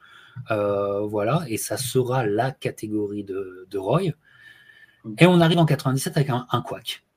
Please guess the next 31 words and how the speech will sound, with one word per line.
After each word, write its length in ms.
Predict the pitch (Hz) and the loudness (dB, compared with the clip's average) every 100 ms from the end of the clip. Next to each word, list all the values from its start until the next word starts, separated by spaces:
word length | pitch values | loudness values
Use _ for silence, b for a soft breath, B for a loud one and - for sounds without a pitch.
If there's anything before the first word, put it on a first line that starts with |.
| _ _ _ _ - | _ _ _ _ 4
Un 160 | 143 | 4
couac 460 | 151 - 190 - - _ | 4 4 2 2 -10 _
totalement 800 | 247 233 - 151 156 143 151 170 | 2 2 2 6 8 8 6 6
<laughs> 0 | |
inattendu 720 | 143 127 120 123 117 107 151 _ _ _ _ _ | 4 2 -2 -4 -4 -4 -6 _ _ _ _ _
qui 180 | - 160 | 0 4
va, 380 | 147 202 220 - _ _ _ | 6 4 2 -6 _ _ _
et 100 | 131 | 4
Roy 160 | 147 147 | 6 4
Jones 140 | 180 - | 2 0
le 80 | 143 | 0
dit 100 | 143 | 0
souvent, 420 | - 180 190 156 | 0 0 2 2
hein, 80 | 143 | 0
c'est 180 | - 135 | -4 -4
vraiment 340 | 127 156 170 | 2 4 2
son, 300 | 156 127 123 | 0 -4 -4
son 160 | - 120 | -6 -8
crève-cœur 640 | - 185 160 - 180 143 | -4 -4 -6 -6 -6 -4
dans 120 | 123 | -6
sa 160 | - 117 | -6 -6
carrière, 520 | - 120 160 170 - _ _ - | -6 -4 -4 -4 -8 _ _ 0
au-delà 340 | 123 123 151 | 2 4 2
des 140 | 113 | 2
<laughs> 180 | 107 - | 0 0
défaites 200 | - 135 | -4 -8
qui 80 | - 107 | -10 -12
arriveront 300 | 101 98 95 | -10 -12 -16
bien 240 | 98 95 104 | -14 -10 -10
plus 220 | - 143 | -6 -8
tard, 400 | 185 196 196 | -8 -12 -12